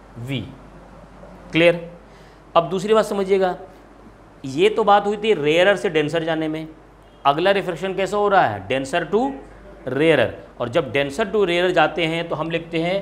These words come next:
mu one upon, म्यू वन upon image की डिस्टेंस minus म्यू टू upon object की डिस्टेंस।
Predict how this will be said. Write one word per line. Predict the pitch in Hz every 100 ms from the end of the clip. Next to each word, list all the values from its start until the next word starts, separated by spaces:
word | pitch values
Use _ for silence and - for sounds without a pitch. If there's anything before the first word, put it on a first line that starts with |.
| - - - - 110 123
mu | 143 160
one | 170 208 208
upon, | 175 180 180 214 247 - - - - - - - - - - - 117
म्यू | 127 160
वन | 185
upon | - 180 196 240 - - - -
image | 156 165 202 226
की | 220
डिस्टेंस | 185 180 143 104 92 - - - - - 113
minus | 147 165 180 226 226 - 123
म्यू | 127 147 160 170
टू | 202 220
upon | 208 175 175 214 240 -
object | 143 117 156
की | 147
डिस्टेंस। | 113 104 110 98